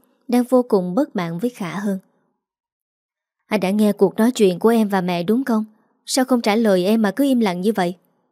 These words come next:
Gia Hoàng vẫn không thèm trả lời câu hỏi của cô. Khả Hân vẫn kiên nhẫn: "Em đã muốn nói chuyện này với anh từ đầu.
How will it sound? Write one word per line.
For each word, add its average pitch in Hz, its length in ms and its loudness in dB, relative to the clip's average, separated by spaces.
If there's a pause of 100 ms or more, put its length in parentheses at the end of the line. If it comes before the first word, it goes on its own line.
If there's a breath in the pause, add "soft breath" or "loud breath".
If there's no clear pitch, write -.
(800)
Gia 214 140 2
Hoàng 185 320 -2
vẫn 180 180 -4
không 214 180 -2
thèm 180 220 -2
trả 180 180 -4
lời 196 260 -2
câu 196 160 -2
hỏi 175 280 -4
của 180 180 -2
cô. 196 260 0 (1120)
Khả 220 140 0
Hân 247 180 0
vẫn 190 200 -2
kiên 196 240 0
nhẫn: 175 280 -6 (1700)
"Em 208 140 0
đã 185 100 2
muốn 214 200 2
nói 240 180 4
chuyện 180 220 2
này 180 160 -2
với 208 120 -2
anh 233 160 -2
từ 196 160 0
đầu. 175 340 -4